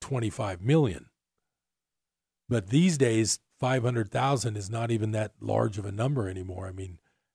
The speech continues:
houses in Chico are, I just saw the median house price in Chico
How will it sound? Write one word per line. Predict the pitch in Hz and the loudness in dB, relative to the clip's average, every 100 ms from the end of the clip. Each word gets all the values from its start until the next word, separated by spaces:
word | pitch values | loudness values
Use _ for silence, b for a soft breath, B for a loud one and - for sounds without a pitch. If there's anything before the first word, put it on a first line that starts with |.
| _ _ _ | _ _ _
houses | - 110 127 117 123 104 | -2 6 6 6 4 2
in | 104 | -2
Chico | - 151 156 110 101 | 0 0 2 0 0
are, | 98 92 - _ | 0 -4 -8 _
I | - 104 | -10 -6
just | 101 110 - | -2 -2 -2
saw | 123 | -2
the | 110 95 | -2 -4
median | 107 135 131 123 107 | -4 0 2 2 0
house | 107 135 - | -2 -2 -4
price | - 113 110 | -2 -2 -2
in | 113 92 | -6 -10
Chico | - 151 - 113 104 98 | -6 -6 -4 -4 -4 -8